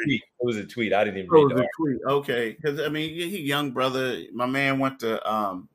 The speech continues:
Speaker 2: I believe he went to Hampton, but he cool, cool cat. Letting
Speaker 1: No,
Speaker 2: you
Speaker 1: I'm not
Speaker 2: know,
Speaker 1: saying he's not
Speaker 2: you know what I
Speaker 1: cool.
Speaker 2: mean? Nice guy. I like him. I like him. You know.
Speaker 1: He's
Speaker 2: So
Speaker 1: probably a cool dude. I haven't
Speaker 2: Yeah.
Speaker 1: met him. I don't know him. All I'm talking about is just saying they should be investigated for tampering all the way back in February.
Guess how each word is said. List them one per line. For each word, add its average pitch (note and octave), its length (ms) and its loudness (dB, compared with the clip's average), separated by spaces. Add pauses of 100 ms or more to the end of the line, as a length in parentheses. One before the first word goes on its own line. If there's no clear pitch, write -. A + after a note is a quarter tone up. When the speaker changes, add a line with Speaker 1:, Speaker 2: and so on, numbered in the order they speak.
(120)
Speaker 2:
I - 60 -4 (240)
believe D3+ 220 -10
he A#2 80 -10
went A2 160 -6
to - 60 -20
Hampton, B2 520 -6 (540)
but A#2 300 2
he B2+ 200 -10
cool, E3 520 2
cool G3 360 -6
cat. C3+ 420 0
Letting C#3 220 -4
Speaker 1:
No, A3+ 60 8
Speaker 2:
you F#3+ 80 12
Speaker 1:
I'm C3+ 40 4
not C3 80 6
Speaker 2:
know, - 60 8 (100)
Speaker 1:
saying D#3 160 8
he's C3+ 140 2
not C#3 120 6
Speaker 2:
you B2+ 60 6
know C#3 60 0
what - 20 0
I C#3+ 120 -2
Speaker 1:
cool. B3+ 100 4
Speaker 2:
mean? C3 200 -2 (120)
Nice C#3 140 -2
guy. B2+ 360 6
I B2+ 60 4
like B2+ 320 0
him. A#2 160 -4
I B2+ 40 0
like B2+ 320 4
him. A2+ 200 -6
You D3 120 -4
know. A2+ 340 -2 (340)
Speaker 1:
He's C#3+ 100 0
Speaker 2:
So E3 140 8
Speaker 1:
probably C#3 200 10
a - 380 -16
cool D3+ 280 0
dude. A#2+ 340 -2
I G#2+ 120 2
haven't B2 300 4
Speaker 2:
Yeah. G#2 60 0
Speaker 1:
met A#2+ 160 6
him. G2 60 2 (140)
I A2 60 4
don't A2+ 220 2
know A#2 300 4
him. G#2 100 -4
All A#2+ 180 6
I'm C3 160 2
talking A2 380 2
about G2+ 340 0
is G2+ 220 -8
just G#2+ 180 -16
saying G2+ 300 -2 (500)
they A#2+ 80 -2
should C3+ 540 0
be A#2 140 -2
investigated G#2+ 760 0
for - 80 -20
tampering A2+ 480 -2
all G#2+ 200 2
the G#2+ 60 -2
way G#2 120 -2
back G2 320 0
in F#2+ 80 -20
February. G2 720 -2